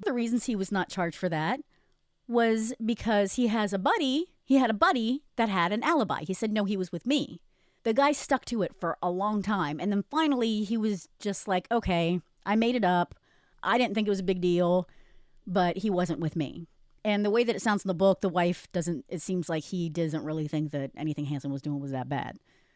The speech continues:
Don't know if that's true, but that's the way it was construed. He finally did admit he chained Kitty in the basement, and then she got away, so he went back to his house to remove the evidence. So where the, like, the hole where the, um, the chain went in,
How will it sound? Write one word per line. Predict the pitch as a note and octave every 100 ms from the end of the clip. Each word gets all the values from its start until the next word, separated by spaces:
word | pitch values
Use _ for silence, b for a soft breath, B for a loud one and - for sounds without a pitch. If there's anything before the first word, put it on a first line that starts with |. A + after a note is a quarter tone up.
| _
Don't | A#3+ A#3
know |
if | A#3
that's | A3 -
true, | G3+ F3+
but | E3+
that's | D#3+ D#3
the |
way | D#3+ C#3 C#3+ - _ _
it | F#3+
was | D#3
construed. | - D#3 - C3+ - - b b b
He | - C#4
finally | - C#4 E4 D#4
did | D4+
admit | D4 B3+ A#3+
he | A#3+
chained | - A3+ -
Kitty | G3
in | F#3+
the | F3+
basement, | D4 F#4+ - G3 E3 G#3 _ _ _
and | A#3 A#3+
then | A#3
she | -
got | A3 G3
away, | G3 A3+ C#4
so | B3
he | A#3
went | G#3 E3+
back | F#3 F#3+
to | G3
his | -
house | F3+ E3
to | -
remove | F3+ E3+ D3+
the | E3
evidence. | G#3 E3 D#2 - - - b b -
So | - G#3+
where | G3+ G#3
the, | G3 G3+ G3 G3 F#3+ G3+ B B _
like, | A3 G3
the | G#3+
hole | G#3 A3+ G#3+ G#3+
where | G3+ F#3
the, | F3+ F3
um, | D#3+ D3+ E3+ - -
the |
chain | F#3+ - A3
went | B3 B3+
in, | C4 C4+